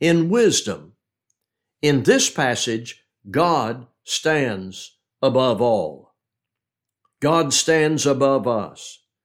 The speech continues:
To such a remarkable degree, Paul said, "The foolishness of God is wiser than men, and the weakness of God is stronger than men." Now,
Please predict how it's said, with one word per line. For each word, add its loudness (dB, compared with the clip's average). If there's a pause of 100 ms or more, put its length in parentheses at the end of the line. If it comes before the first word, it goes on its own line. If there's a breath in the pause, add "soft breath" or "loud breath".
(460)
To 4
such 2
a 2
remarkable 2
degree, -2
Paul 0
said, -2
"The -2
foolishness 0
of -2
God -6 (480)
is -2
wiser 0
than -4
men, -6 (260 soft breath)
and 0
the 6
weakness 0
of 0
God 0
is -6
stronger -2
than -4
men." -4
Now, -4